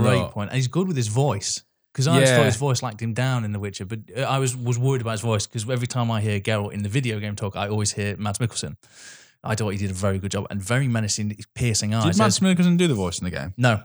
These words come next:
Speaker 2: I didn't play the game. I don't mean that. Is it?
Speaker 1: No, uh, no, he didn't do the voice, but I've always, when someone, when they heard about The Witcher, I was like, "Well, Mads Mikkelsen, easily, Mads Mikkelsen,
Speaker 2: Mm.
Speaker 1: Mads Mikkelsen." It was the, it was the Nathan Fillion of, like, Uncharted. It was like, when it wasn't Mads Mikkelsen, I was like, "You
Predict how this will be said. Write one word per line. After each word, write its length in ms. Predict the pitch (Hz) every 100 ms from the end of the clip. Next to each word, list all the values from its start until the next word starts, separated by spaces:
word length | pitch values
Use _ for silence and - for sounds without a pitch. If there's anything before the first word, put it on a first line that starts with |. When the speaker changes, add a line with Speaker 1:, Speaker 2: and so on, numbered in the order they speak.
| _
Speaker 2:
I 80 | 127
didn't 140 | 135 120
play 100 | 117
the 80 |
game. 200 | 107 95
I 40 | 90
don't 180 | 104 101
mean 160 | 98
that. 280 | 95 85 90
Is 80 | 131
it? 100 | 131
Speaker 1:
No, 220 | 127 120
uh, 140 | 120 123
no, 120 | 127
he 60 | 131
didn't 140 | 131
do 80 | 120
the 60 |
voice, 240 | 110 117 104
but 160 | 110
I've 160 | 110 110
always, 240 | 113 110 -
when 280 | 123 123 123
someone, 440 | - 117 110 107 104 _ _
when 120 | 120
they 200 | 117 -
heard 200 | 123 117
about 200 | 104 101
The 60 | 104
Witcher, 160 | 98
I 40 | 104
was 60 |
like, 140 | 101 101
"Well, 80 | 107
Mads 200 | 104 98
Mikkelsen, 320 | 101 - 92
easily, 380 | 127 101 101 95 -
Mads 140 | 98
Mikkelsen, 360 | 101 - 104 98
Speaker 2:
Mm. 260 | 101 87
Speaker 1:
Mads 200 | 120 120
Mikkelsen." 260 | 110 104 104 - _ _ - _
It 140 | 135 131
was 320 | 127 120 120 -
the, 480 | 120 113 110 110 - _ _ _ _ _ _ _ _
it 400 | - 73 113 117
was 120 | 131
the 60 | 131
Nathan 240 | 120 110
Fillion 460 | 107 107 104 101 98
of, 180 | - 95
like, 160 | 98 98
Uncharted. 340 | 104 101 95
It 40 | 98
was 80 | 104
like, 140 | 104
when 180 | 117 113
it 60 | 110
wasn't 240 | 110 107
Mads 140 | 101
Mikkelsen, 220 | 101 107 104
I 60 |
was 80 | 98
like, 140 | 101 -
"You 340 | 127 113 110